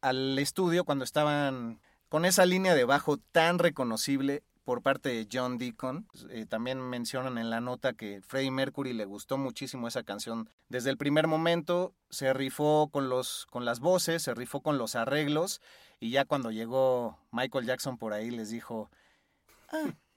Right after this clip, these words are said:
<laughs> este es un éxito que incluso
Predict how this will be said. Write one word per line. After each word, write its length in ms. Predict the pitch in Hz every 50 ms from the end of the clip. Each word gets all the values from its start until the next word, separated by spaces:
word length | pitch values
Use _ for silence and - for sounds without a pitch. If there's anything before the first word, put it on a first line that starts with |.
| _ _ _ - -
<laughs> 1200 | - 190 190 185 - - - 285 262 - 262 311 - - 320 269 - - 247 - - - - 269 - - - - _ _ _ - 294 285 240 220 - - 320 - - 508 - - 466 415 - _ _ -
este 280 | 320 294 - - 294 269
es 120 | 269 -
un 160 | 262 247 247
éxito 440 | 269 285 - - 226 - - 196 180
que 160 | 185 - 202
incluso 560 | 196 190 - - 294 294 - - 294 285 -